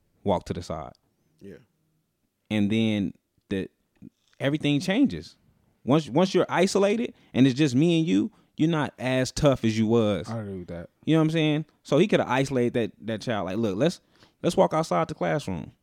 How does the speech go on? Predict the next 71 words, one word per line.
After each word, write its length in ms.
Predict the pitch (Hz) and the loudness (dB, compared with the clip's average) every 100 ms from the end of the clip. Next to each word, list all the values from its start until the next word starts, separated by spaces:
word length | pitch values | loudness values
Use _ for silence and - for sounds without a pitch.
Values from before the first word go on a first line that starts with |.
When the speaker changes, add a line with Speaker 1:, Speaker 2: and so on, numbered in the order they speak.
| _ _ _ _ | _ _ _ _
Speaker 1:
Let's 180 | 135 156 | -2 2
get 120 | 165 160 | 4 6
away 200 | 156 165 | 6 4
from 140 | 165 | 2
these 180 | 165 175 | 0 0
cameras, 420 | 151 123 123 123 | -2 0 0 0
these 200 | 131 127 | -2 -4
kids 400 | - 131 123 127 107 | -4 -4 -2 -4 -2
all 200 | 123 120 | 0 2
hyping 300 | 139 139 147 | 0 0 0
you 160 | 131 | 2
up, 160 | 123 113 | 2 2
talking 360 | - 131 131 127 | 4 2 2 -4
loud 220 | 113 107 | -4 0
and 80 | 117 | 0
all 160 | 117 | 0
that." 160 | 110 - - - | -2 -4 -10 -12
'Cause 140 | 110 | -6
I 140 | 135 160 | -2 -2
think 320 | - 135 - _ _ _ _ | 2 0 0 _ _ _ _
the, 140 | 95 82 | -6 -6
the, 200 | - - | -8 -10
the, 220 | 113 101 | -6 -6
the 140 | 69 92 | -6 -8
crowd 460 | - 160 190 110 | -2 0 2 2
made 200 | 127 131 | 2 0
the 60 | 120 | -2
teacher, 440 | - 208 147 143 - _ _ _ _ _ _ | -4 -2 0 -2 -4 _ _ _ _ _ _
he 200 | 127 185 | -4 0
felt 220 | 120 117 | 0 0
like 160 | 113 | 0
so 100 | 131 | 2
much 160 | 123 117 | 4 4
of 80 | 104 | 0
a 80 | 95 | 2
bitch 280 | 156 196 | 2 2
that 160 | 104 104 | -2 -10
he, 80 | 113 | -6
that's 180 | 107 - | -2 2
why 100 | 127 | 2
he 60 | |
stole 300 | 135 - 196 107 | 2 0 2 0
on 140 | 80 | -4
him. 60 | - _ _ _ _ _ _ _ _ - | -10 _ _ _ _ _ _ _ _ -20
Speaker 3:
I 80 | |
could 120 | - 110 | -16 -12
agree 100 | 104 | -6
Speaker 1:
You 40 | |
Speaker 3:
with 80 | 190 | -4
Speaker 1:
could 80 | 104 | -2
Speaker 3:
that. 60 | 139 | -2
Speaker 1:
isolate 300 | 151 143 139 | -2 -2 0
that 60 | |
Speaker 2:
But 80 | 143 | 0
Speaker 1:
situation. 460 | 156 135 151 165 160 | 0 0 2 2 2
Speaker 2:
then, 260 | 208 185 170 | 0 0 -2
but 120 | 175 | -4
then, 200 | 202 202 | -4 -4
you 100 | 185 | -6
know, 280 | 165 147 143 | -6 -4 -2
Speaker 1:
The 60 | 127 | 0
boy 180 | 165 208 | 4 4
Speaker 2:
I, 40 | |
Speaker 1:
was 120 | 139 | 4
wrong, 280 | 131 170 127 | 2 0 -2
though. 140 | 110 135 | -4 -4
Speaker 2:
on 160 | 156 | -2
the 140 | 156 139 | 0 0
other 200 | 139 127 | 0 -2
side, 380 | - 101 98 98 | -4 -4 -4 -4
man, 260 | 107 110 | -4 -6